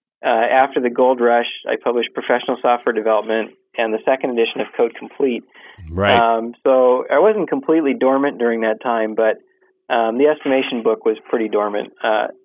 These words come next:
Speaker 1: but, but it actually, I think it was good for the book because, um, I, my company has a two-day seminar that we teach on software estimation. Um, I've taught that class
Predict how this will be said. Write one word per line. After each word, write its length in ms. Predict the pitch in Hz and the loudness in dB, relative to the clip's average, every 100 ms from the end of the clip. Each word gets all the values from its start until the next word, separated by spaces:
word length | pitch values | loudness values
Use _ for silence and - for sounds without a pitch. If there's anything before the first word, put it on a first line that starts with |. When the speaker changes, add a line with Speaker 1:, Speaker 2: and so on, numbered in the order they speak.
| _ | _
Speaker 1:
but, 220 | 143 143 | 0 2
but 120 | 160 | 2
it 60 | 175 | 4
actually, 340 | 247 294 - 180 | 4 2 0 2
I 60 | |
think 220 | 160 175 165 | 2 -2 0
it 40 | |
was 160 | 147 131 | 0 0
good 160 | 147 139 | -2 -2
for 100 | 143 | -4
the 80 | 123 | 0
book 220 | 117 117 - | -2 -2 -6
because, 360 | 131 135 113 110 - - - _ _ _ _ _ - | -4 0 0 -2 -20 -20 -20 _ _ _ _ _ -6
um, 320 | 131 117 110 | 0 0 0
I, 220 | 120 143 160 _ - _ | -2 0 -2 _ -20 _
my 140 | 139 139 | -4 -2
company 440 | 175 170 160 139 | -2 -2 -2 0
has 220 | 139 131 | 2 2
a 80 | 127 117 | 0 -2
two-day 520 | - 131 123 117 117 113 | -2 2 4 4 2 -2
seminar 340 | - 127 123 117 | -2 0 0 2
that 80 | 110 | 0
we 100 | 110 | -4
teach 260 | - 113 120 | -6 -6 -4
on 200 | 113 110 | -4 0
software 340 | 120 113 120 110 | 0 0 0 0
estimation. 640 | - 117 110 107 113 107 _ - _ _ | -2 -4 -2 -2 -6 -8 _ -20 _ _
Um, 260 | - 117 113 | -4 -2 -2
I've 280 | 131 143 139 | 0 0 0
taught 260 | 143 127 131 | 0 0 2
that 220 | 120 - | 0 0
class 360 | - 113 110 | 0 2 2